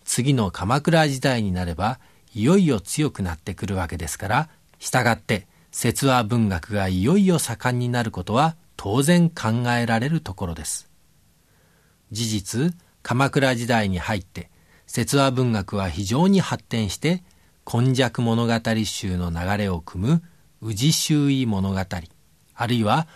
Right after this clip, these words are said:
この題材として取られている実勤章、さらに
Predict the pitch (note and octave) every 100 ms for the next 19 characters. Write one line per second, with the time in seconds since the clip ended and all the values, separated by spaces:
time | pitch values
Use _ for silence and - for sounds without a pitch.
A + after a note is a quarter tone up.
0 | - _ - C#3+ D3 B2 B2+ B2+ B2 A#2
1 | A2+ B2+ A2+ A2 A#2 G2+ G2 F2 A2 E3
2 | - _ _ - G#2+ F#2+ _ - D#3+ D#3
3 | C3+ - - D#2+ - _ _ _ _ _
4 | _ _ - A#2 G2+ G2 D#3+